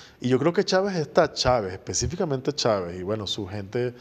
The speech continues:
eh, su equipo más, más cercano, él está desde los comienzos mismos de la revolución, tratando como de inventar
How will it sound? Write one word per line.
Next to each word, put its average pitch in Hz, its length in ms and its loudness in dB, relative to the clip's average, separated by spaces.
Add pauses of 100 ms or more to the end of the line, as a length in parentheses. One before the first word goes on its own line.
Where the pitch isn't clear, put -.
(320)
eh, 104 160 -4
su 101 160 -2
equipo 101 300 -4
más, 120 420 -2
más 110 220 -4
cercano, 120 540 -2
él 98 60 -4
está 127 420 0 (400)
desde 107 300 0
los 101 140 -4
comienzos 147 500 -4
mismos 185 280 -4
de 185 40 -2
la 180 40 2
revolución, 143 560 0
tratando 104 420 -2
como 147 240 -2
de 127 60 -2
inventar 101 580 -2